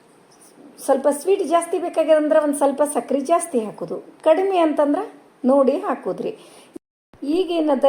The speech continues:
ಒಂದು ಎರಡು ಸ್ಪೂನು ತುಪ್ಪ, ತುಪ್ಪ ಬಿಸಿ ಆದ್ಮೇಲೆ ಅದ್ರೊಳಗೆ ಮನುಕ ಗೋಡಂಬಿ ಚಂದಾಗಿ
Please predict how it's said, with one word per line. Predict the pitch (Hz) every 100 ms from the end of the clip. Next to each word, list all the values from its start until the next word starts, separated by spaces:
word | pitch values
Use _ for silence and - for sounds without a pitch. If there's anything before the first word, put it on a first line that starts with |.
| 269
ಒಂದು | 247 240 240
ಎರಡು | 233 240 285 330 -
ಸ್ಪೂನು | - 277 262 240
ತುಪ್ಪ, | - 262 254 302 302 - - _ _ _ _ _ _ _ _ - -
ತುಪ್ಪ | 294 -
ಬಿಸಿ | 285 254 269 262
ಆದ್ಮೇಲೆ | 240 214 240 262
ಅದ್ರೊಳಗೆ | 262 226 247 247 247 285 339
ಮನುಕ | 247 226 294 285 269 240 226
ಗೋಡಂಬಿ | 208 208 247 254 440 - - - _ _ _ _ _ _ _ _ _ _ _ _ _ _ _ _ _ _ _ -
ಚಂದಾಗಿ | - 285 277 233 226 320 -